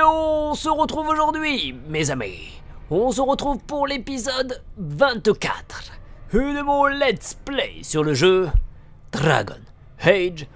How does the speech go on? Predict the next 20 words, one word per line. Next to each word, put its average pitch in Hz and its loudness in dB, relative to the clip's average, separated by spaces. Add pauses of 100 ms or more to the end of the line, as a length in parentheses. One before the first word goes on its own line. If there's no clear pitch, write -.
(280)
Origins. 294 2 (400)
On 285 2
vient 302 -2
tout 311 -6
juste 277 -2
d'arriver 214 2
dans 160 -2
le 139 -6
cercle 180 -2
des 151 -4
mages, 165 0 (360)
où 175 4
on 202 8
a 185 6
appris 175 2
que 156 -4
le 151 -2
cercle 165 0
était 135 -2
corrompu. 160 0